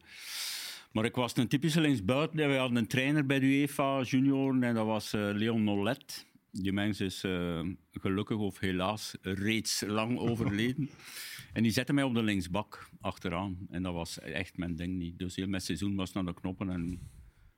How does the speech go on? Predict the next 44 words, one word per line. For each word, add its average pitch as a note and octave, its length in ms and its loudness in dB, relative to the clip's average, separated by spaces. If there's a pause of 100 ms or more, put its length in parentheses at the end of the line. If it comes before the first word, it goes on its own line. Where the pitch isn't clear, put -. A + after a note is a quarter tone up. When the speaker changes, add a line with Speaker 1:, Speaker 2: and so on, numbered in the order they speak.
(220)
Speaker 1:
ik E2+ 60 -6
ben F2 160 -4
dan, E2 460 -4 (200)
ik - 140 -12
ging F#2+ 180 0
dan F2 140 0
studeren F2+ 520 -2
in F#2 140 0
Gent F#2 300 -4
en F2 180 -4
ben E2 440 -6 (420)
gestopt - 500 -8
met E2+ 140 -4
voetbal. F2 460 -10 (160)
Speaker 2:
Oké. G#2+ 320 -4 (340)
Met A#2+ 120 2
welke A#2+ 220 2
Rode A2 220 2
Duivel G#2+ 260 2
zou G2+ 200 2
je G2+ 60 0
u G2 40 0
vergelijken? F#2+ 500 -2 (1400)
Speaker 1:
In G#2+ 240 2
de, A2 120 2
in A2 260 0
der G2 180 0
tijd B2 280 2
met C3 180 4
Wilfried A2+ 440 0
Puis, A#2+ 280 2
hè, B2 180 0
dat A2+ 140 -2
soort B2+ 240 -4
figuren, G#2 420 0
hè. G#2 420 0
Echt, G2+ 300 -4
een G2 280 2
echte, A#2 320 -4
echte A2+ 320 -4
linksbuiten, F#2+ 560 -2
hè. G2 60 0
Je G2+ 60 0
had F#2+ 180 -4